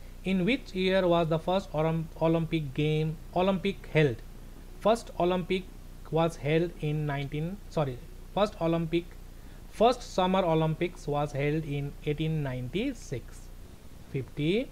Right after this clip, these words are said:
Which type of tournament is best if there are large number of teams participating? So the answer is elimination. Answer is elimination.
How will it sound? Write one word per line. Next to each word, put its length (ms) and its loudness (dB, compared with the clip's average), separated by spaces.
Which 260 4
type 220 6
of 120 2
tournament 500 2
is 100 2
best 440 4
if 180 4
there 160 4
are 60 2
large 320 4
number 320 0
of 200 0
teams 320 0
participating? 880 -4
So 380 2
the 80 -10
answer 260 -4
is 220 0
elimination. 800 -4
Answer 260 -6
is 340 -2
elimination. 720 -4